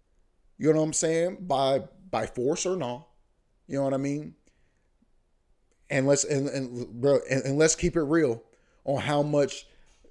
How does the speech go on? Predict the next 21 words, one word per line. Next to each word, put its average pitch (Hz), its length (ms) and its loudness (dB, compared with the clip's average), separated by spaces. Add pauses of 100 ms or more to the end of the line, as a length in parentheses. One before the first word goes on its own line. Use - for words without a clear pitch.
the 127 200 -2
country 156 640 2 (180)
and 131 140 -4
other 135 200 0
corporations 135 720 2
and 131 100 -6
stuff 139 320 0 (380)
have - 260 -4
profited 127 640 2
off 127 260 0
of 117 320 -2
the, 113 640 0
the 120 180 -2
groundwork 123 640 -2
that 117 140 -2
we 123 120 -2
laid 123 220 0
in 120 100 -4
this 113 120 -4
country, 131 380 -8
bro. 95 240 -6